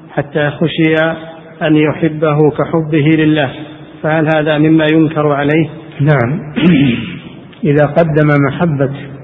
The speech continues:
Speaker 2: الولد على محبة الله فهذا لا شك أنه، أن الله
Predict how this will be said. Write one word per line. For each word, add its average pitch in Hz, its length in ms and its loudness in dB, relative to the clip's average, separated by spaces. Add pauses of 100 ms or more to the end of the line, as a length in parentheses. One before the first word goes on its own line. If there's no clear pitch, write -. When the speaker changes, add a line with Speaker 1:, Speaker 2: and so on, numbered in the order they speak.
(540)
Speaker 2:
الولد 147 560 4 (500)
على 151 220 0 (160)
محبة 143 480 -2
الله 156 360 2 (1000)
فهذا 147 440 2 (300)
لا 160 180 4 (100)
شك 139 240 -2 (120)
أنه، 139 500 2 (1120)
أن 143 100 4
الله 139 280 4